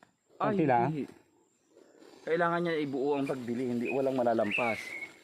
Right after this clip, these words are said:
Speaker 2: Mm.
Speaker 1: Dapat ay walang malalampas yan kasi makakagulo yan. Ang alam ko niya sa iyo ay, may video ako nun ay, yung usapan natin dati.
Speaker 2: Ah.
Speaker 1: Lahat yan ay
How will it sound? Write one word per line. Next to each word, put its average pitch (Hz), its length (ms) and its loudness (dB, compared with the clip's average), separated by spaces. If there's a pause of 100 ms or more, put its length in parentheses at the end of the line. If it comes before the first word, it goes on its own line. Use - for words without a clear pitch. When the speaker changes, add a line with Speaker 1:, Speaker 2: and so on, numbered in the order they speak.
(120)
Speaker 2:
Mm. 107 400 -4 (320)
Speaker 1:
Dapat 143 320 -2
ay - 20 0
walang 156 220 0
malalampas 135 640 0
yan 127 100 -4
kasi 135 220 -4
makakagulo 143 480 -2
yan. 147 240 -2 (1200)
Ang 160 160 -4
alam 180 160 -2
ko 165 100 -8
niya 175 140 -6
sa 160 340 0
iyo 160 160 -2
ay, 156 220 -2 (500)
may 151 80 -2
video 170 240 -2
ako 170 160 -4
nun 185 80 -6
ay, 143 160 0
yung 135 160 -2
usapan 127 400 -6
natin 123 160 -6
dati. 120 320 -4
Speaker 2:
Ah. 92 160 -10 (320)
Speaker 1:
Lahat 143 280 -4
yan 143 160 -2
ay 143 200 -2